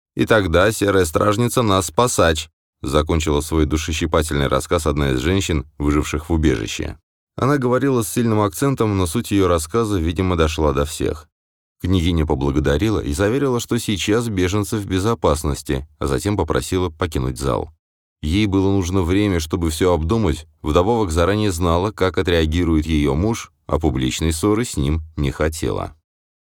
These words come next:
К ее удовлетворению Лютогнев тоже обождал, пока в зале останутся лишь самые доверенные советники,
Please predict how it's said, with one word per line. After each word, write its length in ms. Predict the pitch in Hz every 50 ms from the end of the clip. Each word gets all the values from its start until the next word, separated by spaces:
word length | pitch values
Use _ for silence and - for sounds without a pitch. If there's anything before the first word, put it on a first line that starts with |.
| _ _
К 60 | -
ее 220 | 113 120 131 156 156
удовлетворению 960 | 147 131 123 120 113 120 117 - 117 123 131 143 143 143 127 117 110 98
Лютогнев 560 | 101 104 110 - 113 107 113 131 139 131 - -
тоже 300 | - 127 120 87 92 87
обождал, 480 | 80 76 90 85 82 82 - 127 127
пока 260 | - - 87 80 95
в 80 | 87 78
зале 320 | 73 78 104 117 117 107
останутся 560 | 90 80 80 - 110 110 117 113 104 - 104 101
лишь 260 | 95 104 101 - -
самые 480 | - - 98 104 110 104 104 104 98
доверенные 600 | 90 82 90 90 90 95 92 90 90 87 87 85
советники, 760 | 80 - 85 80 90 104 120 117 104 101 87 - 87 78 73